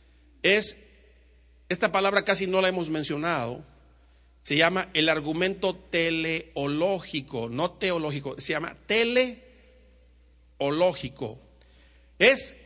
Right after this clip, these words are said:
el designio maravilloso de este universo señala una mente suprema.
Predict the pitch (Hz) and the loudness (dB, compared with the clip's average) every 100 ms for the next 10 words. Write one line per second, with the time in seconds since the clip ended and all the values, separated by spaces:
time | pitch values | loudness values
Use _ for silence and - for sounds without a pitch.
0 | - 202 190 202 - 285 285 302 311 302 | 0 0 4 2 4 4 4 4 6 6
1 | 254 208 190 190 196 247 247 202 214 233 | 6 4 4 2 4 4 2 2 2 2
2 | 233 220 196 214 202 226 220 190 208 214 | 0 0 4 4 4 0 2 4 4 2
3 | 208 202 196 196 196 196 202 - - 160 | 0 0 0 0 -2 -4 -4 -4 -2 -4
4 | 139 - 170 165 131 104 101 | -4 -4 -2 -2 -4 -8 -12